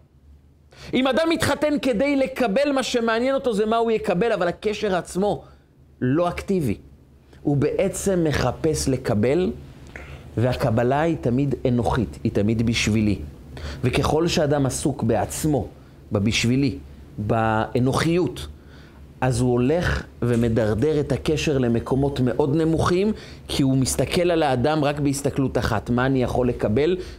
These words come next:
מה אני יכול ליצור עבורי דבר יותר טוב? ואז האדם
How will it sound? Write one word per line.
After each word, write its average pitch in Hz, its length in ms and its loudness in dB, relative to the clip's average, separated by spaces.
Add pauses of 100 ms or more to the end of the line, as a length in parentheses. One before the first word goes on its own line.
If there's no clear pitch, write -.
מה 131 120 2
אני 151 180 2
יכול 147 460 0 (160)
ליצור 143 460 0
עבורי 151 400 0
דבר 139 280 2
יותר 143 360 0
טוב? 254 380 0
ואז 220 300 2
האדם 226 560 2